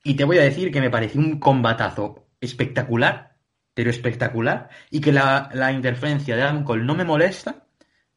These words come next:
porque creo que todo derivó en algo aún más espectacular. Entonces, o sea, salió todo como yo quería, o sea, todo lo que me imaginaba coherente e interesante para mi persona salió así.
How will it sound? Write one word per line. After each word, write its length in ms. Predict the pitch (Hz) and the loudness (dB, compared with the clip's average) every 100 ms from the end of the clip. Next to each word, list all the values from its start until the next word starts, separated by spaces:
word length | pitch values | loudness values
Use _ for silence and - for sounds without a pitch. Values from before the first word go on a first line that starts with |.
| _ _ | _ _
porque 380 | - 131 127 123 | -2 0 0 0
creo 340 | 151 170 196 - | 2 0 0 -2
que 440 | 127 120 - - _ _ | -2 -2 -8 -20 _ _
todo 200 | 165 190 | 2 4
derivó 380 | 185 170 165 202 | 6 4 4 4
en 100 | 190 | 6
algo 260 | 196 185 175 180 | 6 6 6 6
aún 260 | 196 233 | 6 6
más 200 | 214 196 - | 6 2 0
espectacular. 760 | - 151 147 127 120 101 - _ - - - | -2 0 0 -2 -4 -6 -12 _ -20 -20 -4
Entonces, 540 | 139 160 147 160 - - _ _ _ _ _ _ - - - - _ - | 0 2 2 0 -2 -10 _ _ _ _ _ _ -18 -16 -16 -18 _ -8
o 80 | 131 | 0
sea, 120 | 143 | 0
salió 300 | 165 208 214 | 2 0 0
todo 440 | - 220 240 226 - | 0 2 4 2 0
como 200 | 170 156 | -2 0
yo 140 | 185 | 0
quería, 600 | 180 180 220 240 226 208 | 2 0 2 2 4 2
o 60 | 175 | 0
sea, 200 | 165 156 | -2 -2
todo 160 | 190 | -2
lo 80 | 202 | -2
que 100 | 185 | -2
me 80 | 180 | -4
imaginaba 520 | 175 151 160 175 175 156 | -6 -6 -2 0 0 2
coherente 460 | 160 160 165 151 | 2 2 0 -2
e 40 | 147 | -2
interesante 640 | 139 139 143 143 151 156 | 0 0 0 0 0 0
para 260 | 147 135 127 | 2 4 4
mi 160 | 151 | 0
persona 680 | 147 123 - 143 131 123 - - | 0 -2 -2 -4 -4 -6 -12 -20
salió 420 | - - 127 143 143 | -6 -2 2 4 2
así. 360 | 120 170 208 | 0 -8 -10